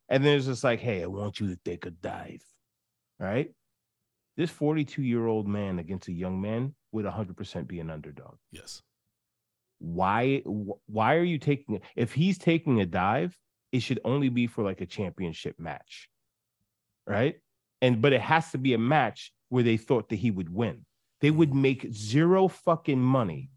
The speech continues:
Speaker 1: off of fucking, uh, what, the devil, the, the devil of Hell's Kitchen, whatever the hell they were, uh,
Speaker 2: Yeah.
Speaker 1: calling him, uh, if he takes a dive, because he's the underdog already.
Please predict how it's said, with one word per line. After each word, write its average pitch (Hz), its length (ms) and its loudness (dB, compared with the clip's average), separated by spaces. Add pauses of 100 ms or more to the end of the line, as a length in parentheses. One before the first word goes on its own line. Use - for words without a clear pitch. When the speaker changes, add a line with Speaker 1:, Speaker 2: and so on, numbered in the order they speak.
(300)
Speaker 1:
off 120 240 4
of 110 140 -2
fucking, 117 520 2
uh, 107 520 2 (220)
what, 120 300 0
the 120 300 2
devil, 104 580 0 (140)
the, 127 220 4
the 113 200 2
devil 127 420 2
of 113 120 0
Hell's 127 260 2
Kitchen, 127 240 -2
whatever 135 200 2
the 123 40 0
hell 120 140 2
they 113 120 0
were, 104 220 -2
uh, 104 140 -2
Speaker 2:
Yeah. 98 80 -8
Speaker 1:
calling 110 340 0
him, 85 160 -8 (480)
uh, 107 480 4 (140)
if 127 220 2
he 156 200 2
takes 127 320 0
a 110 80 -4
dive, 104 320 -2 (260)
because 139 280 2
he's 135 200 2
the 123 180 2
underdog 92 540 -2
already. 73 380 -12